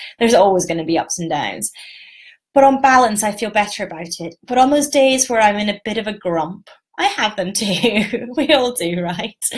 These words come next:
On those days when I'm in a bit of a grump, by the end of the day, I'm kind of still in a bit of a grump, and I feel like the day is not gone as well as it should have done, or it could have done, or it might have done. And so I think it's about trying to get that mindset where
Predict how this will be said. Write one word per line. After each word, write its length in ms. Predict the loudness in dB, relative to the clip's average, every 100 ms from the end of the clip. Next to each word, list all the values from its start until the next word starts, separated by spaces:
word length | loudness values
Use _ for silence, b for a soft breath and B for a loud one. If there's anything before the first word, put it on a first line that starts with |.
| -8 -6 -6 -2
On 200 | 0 2
those 220 | 2 0
days 440 | 2 4 4 0 0
when 120 | 0
I'm 140 | 0
in 120 | -2
a 100 | -6 -4
bit 120 | -4
of 120 | -2
a 60 | -4
grump, 460 | 0 0 0 -6 b b b -2
by 80 | 2
the 140 | 2
end 140 | 2
of 60 | 0
the 140 | 0
day, 380 | 2 4 4 0 _ _ _
I'm 120 | -14
kind 280 | -4 0 0
of 80 | -2
still 260 | -2 0
in 100 | 0
a 80 | 0
bit 160 | -2 -2
of 80 | -4
a 60 |
grump, 340 | 0 0 0 -4
and 100 | -6
I 120 | -6
feel 180 | -4 0
like 140 | 0
the 100 | 0
day 260 | -2 0 2
is 140 | -2
not 220 | -6 -4
gone 180 | -2 -2
as 160 | -4 -6
well 220 | -6 -6
as 120 | -10
it 80 | -10
should 200 | -14 -12
have 160 | -12 -10
done, 160 | -8
or 140 | -8 -10
it 80 | -10
could 120 | -8
have 160 | -8 -2
done, 180 | -2 0
or 100 | -2
it 120 | 0
might 240 | 0 0
have 120 | -2
done. 380 | -4 -4 -4 -12 B B B -10 -10 -2
And 180 | 0 2
so 300 | 4 6 6
I 80 |
think 300 | 2 -2 0
it's 160 | -2 -4
about 640 | 0 2 4 4 2 -2 -10
trying 300 | -6 -6 -6
to 260 | -4 -4 -4
get 260 | 0 0
that 160 | 2 -4
mindset 720 | -2 -2 -2 -4 -2 -2 -2
where 640 | -2 2 4 4 2 -2